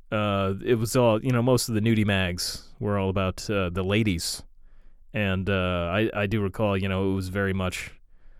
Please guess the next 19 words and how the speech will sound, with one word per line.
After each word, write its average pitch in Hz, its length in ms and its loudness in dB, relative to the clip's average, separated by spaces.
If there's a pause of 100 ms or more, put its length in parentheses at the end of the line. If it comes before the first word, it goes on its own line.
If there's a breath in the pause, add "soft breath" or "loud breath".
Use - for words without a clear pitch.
(240)
like, 95 260 -4
uh, 90 400 0
<laughs> - 1900 -12
just 113 260 -2
astonishment. 101 720 2
"Check 113 260 2
it 104 80 2
out. 95 180 2
Look 101 320 2
at 87 140 -4
this. 87 440 2
This 110 280 4
is 90 160 2
what 90 300 4
they've 113 160 2
been 139 140 8
hiding 143 380 6
from 92 280 0
us. - 380 -2